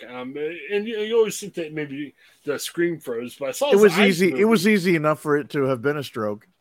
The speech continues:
Speaker 1: Yeah.
Speaker 2: That's fair.
Speaker 1: Okay.
Speaker 2: It wasn't, but, uh, it wa-, it wa-, that's entirely possible.
Speaker 1: Well, I didn't introduce myself. I'm Chris Pugh. Um, Joe Frost is with us.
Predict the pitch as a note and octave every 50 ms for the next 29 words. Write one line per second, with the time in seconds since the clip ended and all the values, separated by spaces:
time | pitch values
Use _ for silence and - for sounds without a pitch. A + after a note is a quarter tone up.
0 | _ _ - F#3+ D4 F4+ D#4 D3+ C#3 - - - C3 A#2 A2+ A2+ B2 _ _ _
1 | _ - - - _ _ _ _ - C#4 F4+ - E4 E4 E4 - - - - -
2 | - E3 D#3+ C#3 F3 F#3+ E3 - C3+ B2 B2+ - - - - - - - - -
3 | _ _ _ _ - - B2+ C3+ A#2+ A2 A#2 A2+ A2+ A2 A2 A2 A2+ A2+ A2 C3
4 | C3 A#2+ A#2+ B2+ B2 B2+ B2+ C#3 C3+ A#2+ C#3 B2 - - A#2 G#2+ B2 A#2+ A2+ A2+
5 | A2 G2 - G#2 G#2 G2 F#2+ F#2+ F2+ G2+ _ _ _ _ _ _ _ _ - -
6 | - _ - G3 A3+ B3 D#4+ F#4 F#4 E4+ C#4 B3 A#3 F3+ G#3 A3+ G3+ - - F3
7 | C3+ - - C#3+ C3 B2+ - E3 F#3+ A3+ A3 - - B3 - - - - - B2
8 | A2 G#2+ A#3 C4 C#3+ - C#3+ C3+ B2+ A#2+ A#2 - F#3 F#3 E3+ - F#3 E3+ D#3+ -
9 | - - D3+ - B2+ B2 A2+ - A#2+ A2+ B2 - - -